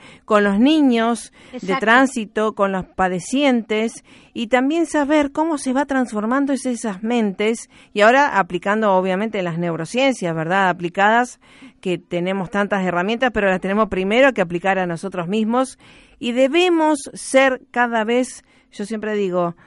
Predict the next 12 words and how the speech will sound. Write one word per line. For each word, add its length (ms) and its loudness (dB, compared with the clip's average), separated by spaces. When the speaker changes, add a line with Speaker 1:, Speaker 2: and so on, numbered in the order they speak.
Speaker 1:
no 180 0
va 60 2
a 40 4
haber 220 0
paz 320 2
hasta 260 -6
que 140 -6
no 140 -4
haya 180 -4
eficacia 1080 -2
e 100 2
integración, 1500 -4